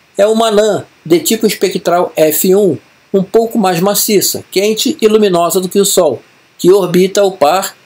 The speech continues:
a uma distância de dois ponto sete unidades astronômicas, com um período de seiscentos e oitenta dias. No sistema binário,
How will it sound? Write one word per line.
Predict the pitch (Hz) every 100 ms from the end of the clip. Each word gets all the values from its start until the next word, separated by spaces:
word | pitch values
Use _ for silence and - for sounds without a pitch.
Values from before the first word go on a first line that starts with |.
| _
a | - 180
uma | 196
distância | 214 233 - 190 180
de | 165 165
dois | 208 226 -
ponto | 208 208
sete | - 165 151 143 208
unidades | 226 202 143 143
astronômicas, | 160 - 214 202 202 202 233 - - _ _
com | - 202
um | 202
período | 226 185 196 196
de | 196
seiscentos | 180 190 160 - 196 190 233
e |
oitenta | 220 - 175 208
dias. | 180 180 110 - - _ _ _ _ _ _ _ _ _ _
No | 247 277
sistema | 285 254 - 190
binário, | 165 135 156 208 175